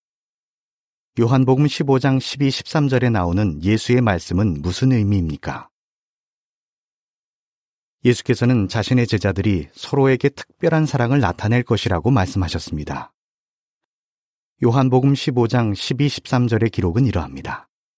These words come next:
"내 계명은 내가 여러분을 사랑한 것처럼 여러분도 서로 사랑하라는 것입니다."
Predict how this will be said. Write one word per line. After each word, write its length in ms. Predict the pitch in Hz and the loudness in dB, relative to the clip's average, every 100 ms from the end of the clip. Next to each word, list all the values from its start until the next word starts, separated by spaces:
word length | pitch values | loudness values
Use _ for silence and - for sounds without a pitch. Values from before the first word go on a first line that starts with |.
| _ _ _ _ _ _ _ _ _ _ _ - | _ _ _ _ _ _ _ _ _ _ _ 0
"내 220 | 113 117 | 2 2
계명은 680 | 117 110 107 110 98 71 - | 2 2 4 4 2 0 -6
내가 320 | - 98 120 | -2 0 2
여러분을 460 | 101 113 120 131 135 | 2 2 2 2 2
사랑한 360 | 135 139 123 117 | 2 0 0 0
것처럼 540 | 107 - 98 92 71 _ _ _ - | -2 -2 -2 -2 -4 _ _ _ 0
여러분도 420 | 110 104 110 113 | 0 2 2 2
서로 320 | 110 151 139 | 0 0 0
사랑하라는 600 | 139 156 147 139 123 143 | -2 -2 0 2 2 0
것입니다." 600 | 127 98 80 67 65 - | 0 -4 -6 -8 -10 -12